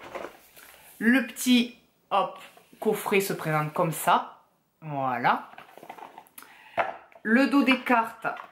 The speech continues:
hop, j'adore le petit dessin à l'intérieur. Très, euh,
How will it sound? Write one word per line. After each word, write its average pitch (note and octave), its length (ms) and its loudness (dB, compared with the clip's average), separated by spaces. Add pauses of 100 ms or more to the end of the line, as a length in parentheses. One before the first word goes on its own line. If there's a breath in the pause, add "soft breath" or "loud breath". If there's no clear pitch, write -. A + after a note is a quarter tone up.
(760)
hop, - 240 -8 (180)
j'adore F3+ 440 2
le A3+ 80 4
petit - 180 -8
dessin F#3+ 320 -2
à E3+ 140 2
l'intérieur. D#3 420 -2 (1080)
Très, C4 360 4
euh, F#3 480 2